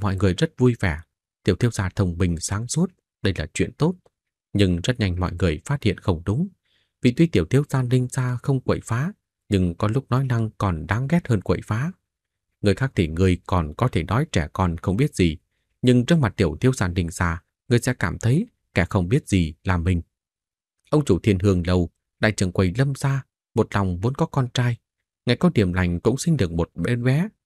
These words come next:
nhưng là con gái, còn là đứa con gái thứ ba của hắn. Ông chủ Lâm không thích,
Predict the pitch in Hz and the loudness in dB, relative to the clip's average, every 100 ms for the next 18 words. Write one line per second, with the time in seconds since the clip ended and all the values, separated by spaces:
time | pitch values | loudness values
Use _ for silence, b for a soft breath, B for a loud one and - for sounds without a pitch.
0 | _ - 107 95 85 78 95 92 104 151 | _ 2 2 2 -2 -2 -2 0 -2 0
1 | 208 _ _ - 120 104 101 143 147 139 | -4 _ _ -2 0 2 0 0 0 0
2 | 135 165 165 165 156 147 80 80 113 180 | -2 0 0 0 -2 -2 -4 -2 -4 -4
3 | - _ _ _ _ _ _ _ 120 110 | -8 _ _ _ _ _ _ _ -2 0
4 | 90 82 92 87 - 90 80 143 | 0 0 0 0 0 -2 -2 -4